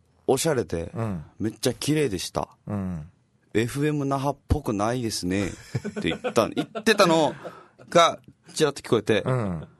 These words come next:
Speaker 1: あ、ま、実際聞いたわけじゃないんで、
Speaker 2: うん。
Speaker 1: ただちょっと後ろでき-、まあ、会話を聞いたんですよ。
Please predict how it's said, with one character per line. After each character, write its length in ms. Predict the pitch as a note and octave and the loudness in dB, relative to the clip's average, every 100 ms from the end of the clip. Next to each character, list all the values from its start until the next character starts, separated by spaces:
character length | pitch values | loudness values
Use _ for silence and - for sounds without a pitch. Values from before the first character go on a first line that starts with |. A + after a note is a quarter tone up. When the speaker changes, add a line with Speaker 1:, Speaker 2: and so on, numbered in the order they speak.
| - - _ _ - _ _ - - - - | -20 -20 _ _ -20 _ _ -20 -20 -18 2
Speaker 1:
あ、 100 | - | 4
ま、 100 | E3 D#3+ - D3 - F#2+ E3+ B2 C3+ | 4 2 -4 -10 -10 -2 -2 0 0
実 140 | G#3 | 2
際 100 | B3+ | 4
聞 120 | F#3+ A3+ | 4 4
い 20 | |
た 80 | F3+ | 4
わ 60 | |
け 60 | D3 | 4
じ 60 | |
ゃ 60 | A#2+ | 2
な 100 | A2 | 2
い 60 | G2+ | 2
ん 40 | |
で、 80 | E3+ | 4
Speaker 2:
う 60 | |
ん。 40 | E3 | 4
Speaker 1:
た 160 | - | 4
だ 40 | A#2+ | 4
ち 40 | |
ょ 80 | - | 2
っ 20 | |
と 160 | F2 G#2 - | 0 -2 -2
後 200 | - E3 | -4 -2
ろ 100 | C#3+ | -2
で 120 | B2+ B2 | -2 -4
き-、 240 | C3+ - - A#2+ | -6 -8 -6 -2
ま 140 | A#2 | -2
あ、 40 | |
会 200 | - F3 | 0 0
話 80 | F3+ | 0
を 40 | C#3 | -2
聞 120 | C#3+ | -2
い 20 | |
た 100 | A#2+ | -2
ん 40 | |
で 40 | E2+ | -2
す 100 | |
よ。 80 | F2 | -6